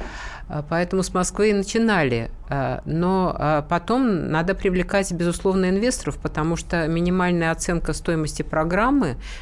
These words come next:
даже вот с учётом сокращений, выпавших домов, ушедших, да, значит, она практически вдвое сократилась. Э, всё равно это где-то, э, на уровне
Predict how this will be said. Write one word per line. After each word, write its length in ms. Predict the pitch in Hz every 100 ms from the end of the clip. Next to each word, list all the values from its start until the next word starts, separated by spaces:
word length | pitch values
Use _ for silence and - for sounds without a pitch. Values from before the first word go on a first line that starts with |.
| -
даже 260 | 165 170
вот 140 | 165 -
с 60 | 190
учётом 340 | 180 175 165
сокращений, 680 | - 156 175 160 220 233 180
выпавших 540 | 170 170 151 - 156
домов, 500 | 151 160 185 220 -
ушедших, 500 | 151 - 160 151 151 147
да, 220 | 160 156
значит, 360 | 151 147 - -
она 180 | 156 147
практически 540 | 160 160 156 - 170
вдвое 320 | 170 214 202
сократилась. 720 | 135 - 147 147 147 135 131 - - - - - - -
Э, 180 | 160 147
всё 180 | 143 175
равно 280 | 180 196 254
это 140 | 247
где-то, 280 | 160 196 196
э, 500 | 165 127 107 - 127
на 260 | 151 160 175
уровне 380 | 202 190 170